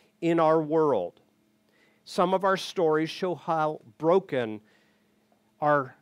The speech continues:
our experience in life is. I think right now our culture is living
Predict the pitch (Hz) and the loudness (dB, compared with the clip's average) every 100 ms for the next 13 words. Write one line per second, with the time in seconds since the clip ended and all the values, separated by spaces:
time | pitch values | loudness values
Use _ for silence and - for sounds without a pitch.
0 | _ - 143 139 - - 196 190 170 151 | _ -4 -2 -2 -8 -2 0 0 -2 -4
1 | - - 151 139 135 135 - 131 101 - | -12 -6 -4 0 0 0 -4 -6 -6 -6
2 | 139 - 190 180 151 151 151 143 151 147 | -8 -2 -2 -2 -4 -2 -2 0 -2 -2
3 | 127 127 - 185 190 - 151 117 107 _ | -4 -8 -6 -6 -6 -8 -8 -6 -8 _
4 | _ _ 156 151 143 151 170 220 180 180 | _ _ -4 -4 -4 0 6 6 6 0
5 | 143 113 | 0 -4